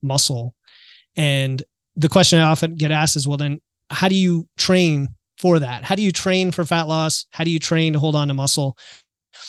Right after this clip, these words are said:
And the way you wanna think of it is this, your body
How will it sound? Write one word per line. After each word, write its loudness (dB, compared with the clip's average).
And 0
the 2
way 6
you 2
wanna 4
think 0
of 0
it 0
is -2
this, -2
your -2
body 0